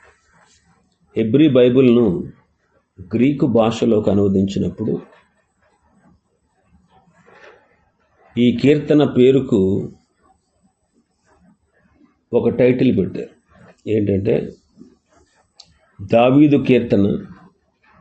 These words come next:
గొలియాతుకు సంబంధించినది అని రాశారు.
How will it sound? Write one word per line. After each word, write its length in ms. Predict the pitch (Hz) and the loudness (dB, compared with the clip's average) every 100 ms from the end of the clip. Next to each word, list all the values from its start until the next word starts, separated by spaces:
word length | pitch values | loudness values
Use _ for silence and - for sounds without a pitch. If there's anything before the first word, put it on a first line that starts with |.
| _ 104 | _ -6
గొలియాతుకు 840 | 95 113 123 131 120 117 110 117 | 0 2 4 4 2 2 -2 -4
సంబంధించినది 1120 | - 101 104 104 104 101 95 90 90 90 - - _ _ _ - - _ _ _ _ _ | -2 0 0 0 0 -2 -4 -4 -2 -4 -6 -16 _ _ _ -20 -20 _ _ _ _ _
అని 160 | 107 127 | -4 0
రాశారు. 460 | 113 85 - 65 | 0 -2 -8 -14